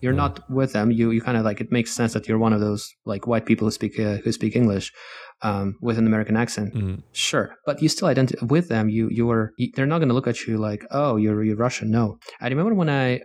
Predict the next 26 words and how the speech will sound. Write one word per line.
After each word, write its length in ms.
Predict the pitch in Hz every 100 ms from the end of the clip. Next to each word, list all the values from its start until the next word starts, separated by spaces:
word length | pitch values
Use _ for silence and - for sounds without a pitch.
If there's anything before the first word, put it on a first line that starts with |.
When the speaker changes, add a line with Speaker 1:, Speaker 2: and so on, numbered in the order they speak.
| -
Speaker 1:
traveled 480 | - 123 135 143 139
for 180 | 120 110
work 320 | 113 113 - -
to 220 | 117 110
London, 480 | 110 120 113 104 104 -
I 100 | 113
remember 300 | 120 143 156
how 320 | 120 120 120
I 300 | - 117 113 -
can't, 420 | - 139 131 - -
I 60 |
don't 240 | 127 131 - -
know 100 | 123
how 140 | 120 110 -
to 120 | 110 -
speak 340 | - 113 107 -
British 280 | 131 117
English. 440 | 104 101 127 - -
So 220 | - - 120
when 140 | 120
I'm 240 | 120 113 110 113
there, 540 | 156 147 101 113 170 -
I 200 | - 143
immediately, 1040 | 127 117 135 165 143 120 - 104 113 147 -
um, 560 | 113 107 101 101 98 -
identified, 800 | 117 143 139 - 113 104 101